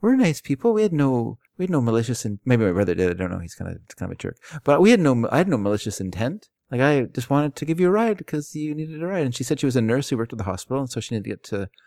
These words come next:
Royal Columbian. And we were perfectly willing to do that. And then she said no. I think the problem was, though, that it was a two-seater car, and I didn't think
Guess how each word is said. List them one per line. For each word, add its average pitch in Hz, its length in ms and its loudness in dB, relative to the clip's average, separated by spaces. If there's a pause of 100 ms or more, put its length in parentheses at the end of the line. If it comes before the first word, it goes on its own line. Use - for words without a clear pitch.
(160)
Royal 107 140 2
Columbian. 120 500 -4 (260)
And 117 80 0
we 117 80 4
were 117 60 4
perfectly 120 420 0
willing 117 320 0
to 123 120 -14
do 117 120 -2
that. 151 240 -2
And 131 180 -6
then 135 220 -4
she - 160 -16
said - 180 -8
no. 139 200 -6 (680)
I - 80 4
think 214 220 4
the 175 80 6
problem 139 380 2
was, 110 240 2
though, 107 180 4
that 82 140 2
it 98 80 4
was 110 100 2
a 104 80 0
two-seater 131 540 0
car, 101 320 0
and 104 180 -2
I 98 60 0
didn't 104 220 -4
think 101 200 -4